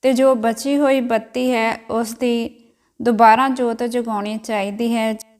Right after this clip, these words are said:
ਜਾਂ ਉਸ ਨੂੰ ਕੀ ਕਰਨਾ ਚਾਹੀਦਾ ਹੈ? ਇਸ ਦੇ ਰਿਲੇਟਿਡ ਬਹੁਤ ਸਾਰੇ ਸੰਗਤ ਦੇ ਕੁਮੈਂਟ ਆਉਂਦੇ ਸੀ, ਇਸ ਕਰਕੇ ਸਾਧ ਸੰਗਤ ਜੀ, ਇਹ ਵੀਡੀਓ ਬਣਾਉਣ ਲੱਗੇ ਹਾਂ। ਤੁਸੀਂ ਇਸ ਵੀਡੀਓ ਨੂੰ ਪੂਰਾ ਧਿਆਨ ਦੇ ਨਾਲ ਜ਼ਰੂਰ ਸੁਣਨਾ।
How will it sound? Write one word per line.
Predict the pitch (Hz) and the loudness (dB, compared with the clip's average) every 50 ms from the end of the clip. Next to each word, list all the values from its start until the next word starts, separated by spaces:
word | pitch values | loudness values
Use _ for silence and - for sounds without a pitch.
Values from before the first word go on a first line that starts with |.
| _ - | _ -14
ਜਾਂ | 226 214 240 247 247 247 | -6 0 4 4 6 6
ਉਸ | 254 247 240 - | 4 2 0 -2
ਨੂੰ | 247 247 254 262 262 | -2 -2 -2 -2 -4
ਕੀ | - 262 247 262 | -4 -4 -4 -4
ਕਰਨਾ | 262 262 262 240 226 214 208 208 | -2 -2 0 0 0 0 0 -2
ਚਾਹੀਦਾ | 214 - 220 208 202 190 196 214 214 | -2 -2 -2 -2 -2 -2 -2 -2 -2
ਹੈ? | 220 220 202 196 208 - - _ _ _ _ _ _ _ - | 0 -2 -4 -4 -6 -10 -14 _ _ _ _ _ _ _ -2
ਇਸ | 240 240 240 240 | 0 0 0 2
ਦੇ | 247 277 285 277 | 4 2 4 4
ਰਿਲੇਟਿਡ | 277 269 262 254 226 220 208 - 226 226 226 233 226 226 226 226 _ _ _ _ _ _ _ _ _ _ _ _ - | 2 2 0 0 0 -2 -2 -4 -6 -6 -6 -6 -10 -14 -20 _ _ _ _ _ _ _ _ _ _ _ _ _ -10
ਬਹੁਤ | 233 220 240 240 254 277 | -2 4 4 4 4 4
ਸਾਰੇ | 269 269 254 254 262 262 | 0 -2 -2 -2 -2 -4
ਸੰਗਤ | 262 262 240 220 214 214 220 220 214 | -4 -4 -4 -4 -2 -2 -2 -4 -4
ਦੇ | 208 214 214 220 | -4 -4 -6 -6
ਕੁਮੈਂਟ | 220 - 247 240 226 220 214 208 208 220 214 240 | -8 -8 -6 -4 -2 -2 -2 0 -2 -2 -2 -2
ਆਉਂਦੇ | 220 208 202 196 196 208 | -2 -2 -2 -2 -2 -4
ਸੀ, | 208 - - 202 196 - 226 _ _ _ _ _ _ _ | -4 -4 -6 -6 -6 -8 -10 _ _ _ _ _ _ _
ਇਸ | - - 240 254 254 - | -4 0 0 0 0 0
ਕਰਕੇ | - 269 277 277 277 294 294 | 0 2 2 2 2 0 0
ਸਾਧ | 294 - 269 247 240 254 | 2 2 2 2 2 2
ਸੰਗਤ | - 277 254 240 226 226 226 226 226 | 0 -2 -2 -2 -2 -2 -2 -2 -2
ਜੀ, | 247 233 - | -2 -4 -4
ਇਹ | - - - 226 240 254 | -4 -6 -4 -4 -2 -2
ਵੀਡੀਓ | 254 247 240 214 233 226 233 220 | 0 -2 -2 -2 -2 -2 -4 -4
ਬਣਾਉਣ | 233 233 233 233 226 214 202 202 | -2 -2 -2 0 0 0 -2 -2
ਲੱਗੇ | 202 202 196 202 214 220 | -4 -6 -6 -4 -4 -4
ਹਾਂ। | 226 233 208 214 220 | -2 -2 -2 -2 -2
ਤੁਸੀਂ | 226 240 226 - 240 233 | -2 -4 -4 -2 -2 -2
ਇਸ | 233 233 - | -2 -2 -4
ਵੀਡੀਓ | 233 233 226 214 202 233 240 240 | -2 -2 -2 0 2 0 0 0
ਨੂੰ | 240 226 226 226 240 233 - - _ _ _ _ _ _ _ _ - | 0 -4 -4 -6 -8 -10 -12 -18 _ _ _ _ _ _ _ _ 0
ਪੂਰਾ | 247 247 247 269 285 | 0 4 4 4 2
ਧਿਆਨ | 277 285 285 262 262 240 220 214 208 | 2 -2 -4 -2 -2 -2 -2 -2 -2
ਦੇ | 233 233 | -2 -2
ਨਾਲ | 233 226 220 214 214 214 | -2 0 0 0 -2 -2
ਜ਼ਰੂਰ | 208 233 226 214 208 208 208 208 | -4 -6 -4 -4 -4 -4 -4 -6
ਸੁਣਨਾ। | 208 - 226 208 196 196 196 196 196 196 | -6 -6 -6 -6 -6 -4 -4 -4 -6 -6